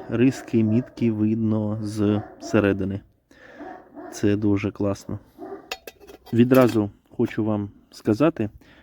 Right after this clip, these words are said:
що цей посуд з топової лінійки від Fire Maple, тому він і коштує так. На запитання,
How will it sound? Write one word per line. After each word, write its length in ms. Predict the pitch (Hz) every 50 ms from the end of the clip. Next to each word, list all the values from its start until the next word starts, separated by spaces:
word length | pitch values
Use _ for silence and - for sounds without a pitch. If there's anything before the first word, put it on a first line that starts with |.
| _ _ _
що 440 | - - - 127 117 113 110 107 107 -
цей 240 | - - 110 101 98
посуд 520 | - 123 113 107 - 113 98 - - - -
з 440 | - 98 101 104 107 101 101 98 95 - _ _ _ _
топової 560 | - 123 110 - - 104 104 104 101 101 104 - _ _ _ - - - - - - - - - - _ _ _ _ -
лінійки 640 | 104 104 107 110 135 175 202 196 - - 160 151 143 135 _ _ _ _ _ - 123
від 260 | 123 131 127 - - -
Fire 220 | 127 120 117 113
Maple, 420 | 113 120 117 113 - - 107 110 - _ _ _
тому 320 | - 113 107 127 160 185 151
він 260 | 127 117 151 151 131 - -
і 120 | 139 165
коштує 560 | - - - 101 101 - - - - 104 92
так. 380 | - - 98 95 - _ _ _ _ _ - - - - - - - _ -
На 180 | 120 143 156
запитання, 760 | 127 117 120 - 123 117 - 127 123 120 117 107 104 101 107